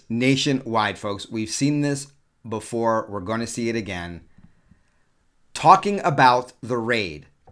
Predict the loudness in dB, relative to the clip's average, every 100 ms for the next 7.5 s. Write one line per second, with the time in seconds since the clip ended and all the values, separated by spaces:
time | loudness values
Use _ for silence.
0 | _ _ _ _ _ _ _ _ _ _
1 | -2 2 4 2 0 -2 0 0 0 -2
2 | -2 -2 -2 -4 -2 -4 -6 -12 _ _
3 | _ _ _ _ _ _ _ _ _ _
4 | _ 0 4 4 4 2 2 0 -4 -8
5 | -10 -6 0 0 0 -4 -6 -4 -2 0
6 | 0 -4 -8 -18 _ _ -6 -4 -4 -4
7 | -2 -2 -4 -8